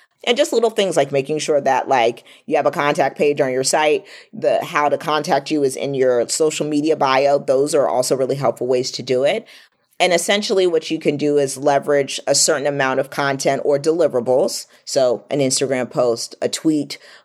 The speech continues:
pins, a YouTube video, a podcast, a blog post, all the things. All of those things can be leveraged for money. And then, of course, the more you grow,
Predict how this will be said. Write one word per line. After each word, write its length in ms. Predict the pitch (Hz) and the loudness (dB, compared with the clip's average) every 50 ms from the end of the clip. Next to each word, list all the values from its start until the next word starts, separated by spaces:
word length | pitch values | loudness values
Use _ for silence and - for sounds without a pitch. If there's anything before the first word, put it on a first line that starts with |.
| _ _ - | _ _ -4
pins, 720 | 185 196 170 165 160 151 151 143 131 123 - - - - _ _ _ - | -2 0 2 2 2 0 0 -2 -4 -4 -6 -8 -10 -10 _ _ _ -4
a 100 | - 147 | -2 -2
YouTube 420 | 156 156 170 180 - 196 165 147 | 0 -2 -2 -4 -2 -2 -2 0
video, 380 | 143 135 123 120 110 104 - - - | 0 0 2 0 0 0 -2 -4 -6
a 60 | 208 | -6
podcast, 720 | 214 262 254 240 233 - 190 156 135 - - - - - _ - - - - - - | -4 -4 -4 -4 -4 -2 -2 -2 -2 -2 -4 -6 -10 -14 _ -20 -20 -20 -14 -6 -4
a 100 | - 156 | -4 -2
blog 320 | 180 185 185 190 202 202 | 0 0 0 0 -2 -2
post, 360 | 208 165 127 117 131 - - - - | -2 0 0 0 -2 -6 -8 -6 -2
all 240 | - 202 214 226 226 | 0 0 0 0 0
the 100 | 220 202 | -2 0
things. 540 | - 175 135 - - - - - - - - 151 - - | 0 0 -2 -2 -4 -8 -10 -10 -10 -10 -12 -14 -8 -4
All 220 | - 202 233 247 254 | 0 0 2 2 0
of 60 | 240 | 0
those 180 | 240 226 226 - | 0 0 0 0
things 220 | 208 196 190 - | -2 -2 0 0
can 120 | - 160 | 0 0
be 120 | 160 160 156 | 2 2 2
leveraged 440 | 143 131 127 127 135 123 127 - - | 2 2 2 2 0 0 -2 -4 -6
for 180 | - 151 147 | -2 -2 0
money. 440 | 131 - 120 127 139 175 226 - - - - - _ _ - | 0 0 0 0 0 0 -2 -4 -10 -18 -20 -20 _ _ -6
And 180 | - 156 170 170 | -4 -2 0 0
then, 140 | 165 160 | 0 0
of 100 | 160 160 | -2 -4
course, 200 | - 190 170 160 | -2 -2 -4 -2
the 120 | - 165 156 | 0 -2 0
more 200 | 147 147 147 151 | 0 2 0 0
you 140 | 151 147 151 | 0 -2 -6
grow, 560 | 156 - 139 135 131 131 139 185 - 349 | -4 -2 0 2 4 4 2 2 0 -2